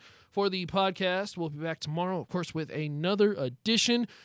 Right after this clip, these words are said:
Is the Broncos New England Patriots game a swing game, a potential opportunity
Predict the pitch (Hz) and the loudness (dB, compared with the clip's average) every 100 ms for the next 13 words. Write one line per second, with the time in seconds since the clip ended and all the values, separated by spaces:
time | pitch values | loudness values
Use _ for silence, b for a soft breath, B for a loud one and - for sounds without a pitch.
0 | B - 247 311 277 233 226 202 220 269 | B 0 2 2 0 -2 -2 0 2 0
1 | 269 233 214 220 233 269 262 240 214 254 | 0 0 2 4 2 2 0 0 0 -2
2 | 247 254 - 240 247 247 262 - - 240 | -4 -6 -4 -4 -2 -2 0 0 -2 -2
3 | 349 320 262 185 175 175 185 160 127 110 | -2 -2 -2 -4 -6 -2 -2 -2 -6 -8
4 | 98 123 147 123 151 226 220 220 202 202 | -8 -8 -8 -8 -6 -4 -2 -2 -2 -4
5 | - 233 247 247 | -2 0 0 -2